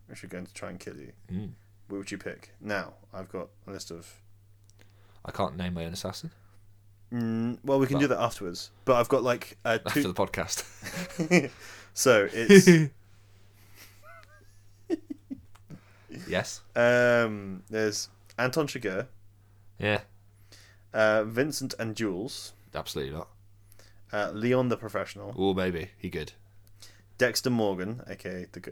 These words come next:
Speaker 1: Dexter from Dexter.
Speaker 2: I didn't watch Dexter, so not them.
Speaker 1: Uh, one of the Smiths of Mister and Missus Smiths.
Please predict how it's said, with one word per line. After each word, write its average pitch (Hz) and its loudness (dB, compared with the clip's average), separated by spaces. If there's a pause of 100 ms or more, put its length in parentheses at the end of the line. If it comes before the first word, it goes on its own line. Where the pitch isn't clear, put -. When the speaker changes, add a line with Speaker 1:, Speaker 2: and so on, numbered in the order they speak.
(100)
Speaker 1:
Dexter - -10
from 95 -16
Dexter. - -14
Speaker 2:
I 71 -8
didn't 71 -10
watch 98 -14
Dexter, - -14
so - -16
not 82 -12
them. - -16
Speaker 1:
Uh, 101 2
one 113 0
of 127 -4
the - -4
Smiths - -8
of 98 -14
Mister 95 -10
and 92 -6
Missus 92 -10
Smiths. - -14